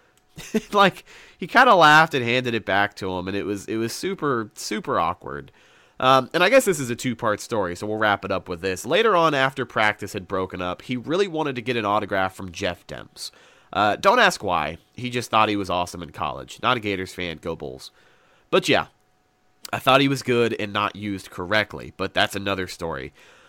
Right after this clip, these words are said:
I waited for him to go over to the far side to greet what appeared to be his parents over off the fence in short distance. I yelled out, "Yo, Jeff," like three times, and he looked really shocked to see someone who knew who he was.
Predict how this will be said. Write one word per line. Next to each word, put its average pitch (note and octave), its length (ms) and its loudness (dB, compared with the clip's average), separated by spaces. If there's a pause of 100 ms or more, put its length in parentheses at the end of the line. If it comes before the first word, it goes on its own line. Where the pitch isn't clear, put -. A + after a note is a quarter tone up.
(160)
I B2+ 140 6
waited F3 280 6
for E3+ 140 2
him D3+ 140 -2
to C#3+ 80 -4
go C3 320 4
over B2 320 2
to A2+ 140 -12
the A2 120 -4
far A#2+ 260 2
side A2 280 2
to G2+ 60 -8
greet G#2 340 -6
what G#2 80 -6
appeared A#2+ 300 -4
to G2+ 40 -10
be G2+ 100 -4
his F#2 120 -6
parents G#2 420 -6
over F#2+ 300 -4
off F2+ 120 -8
the F2+ 80 -12
fence F#2 300 -8
in F2+ 100 -8
short F2+ 300 -8
distance. D#2+ 540 -12 (360)
I A#2+ 100 4
yelled C3+ 300 4
out, B2 220 6
"Yo, A#3+ 180 8
Jeff," A#3+ 460 4
like A#2+ 240 -4
three D#3+ 380 -2
times, B2 500 -2
and G2+ 140 -8
he A#2+ 120 -8
looked C#3 300 -2
really A#2+ 380 -4
shocked A#2+ 380 2
to G#2 80 -10
see A2 160 -8
someone G2+ 300 -8
who G2 120 -10
knew F#2 180 -6
who F#2+ 140 -8
he E2+ 80 -8
was. F2 400 -2